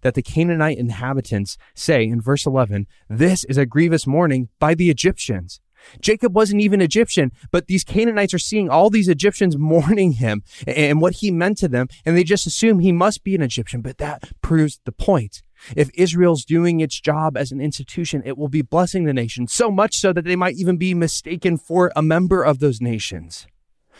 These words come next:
Let's go back to our original question in this podcast, 'cause I realize we've gone around in a long circle.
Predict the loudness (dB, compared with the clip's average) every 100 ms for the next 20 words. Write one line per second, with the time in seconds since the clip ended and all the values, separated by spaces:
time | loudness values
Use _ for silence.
0 | -20 -20 -20 -14 -6 -2 -2 0 0 0
1 | -4 -8 -6 -6 -4 -6 -4 -6 -4 -6
2 | -6 -6 -6 -6 -6 -6 -6 -6 -6 -6
3 | -6 -8 -6 -4 -2 -4 -6 -8 -6 -6
4 | -4 -4 -4 -6 -10 -8 -6 -8 -8 -10
5 | -8 -10